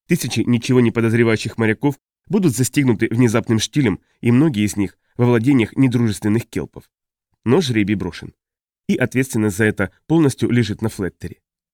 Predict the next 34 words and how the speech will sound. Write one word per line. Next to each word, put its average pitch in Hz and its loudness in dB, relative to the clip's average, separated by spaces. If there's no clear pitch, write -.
"Победим 107 2
мы 104 4
или 104 2
погибнем, 101 -2
теперь 120 -2
зависит 110 0
от 110 -6
полного 113 2
объединения 110 0
для 107 0
совместных 110 0
действий 107 -2
всех 104 -4
жителей 101 -2
Пандоры", 92 -4
объявил 101 -2
Твисп. - -12
"Мы 123 2
должны 110 0
взять 107 -2
его 101 0
измором. 90 -8
Бороться 113 -2
голодом 110 2
против 101 -4
голода, 101 -2
страхом - -2
против 104 -6
страха". - -10
Калиб 202 0
поднял 110 0
руку, 156 -2
прерывая 117 0
его, 95 -2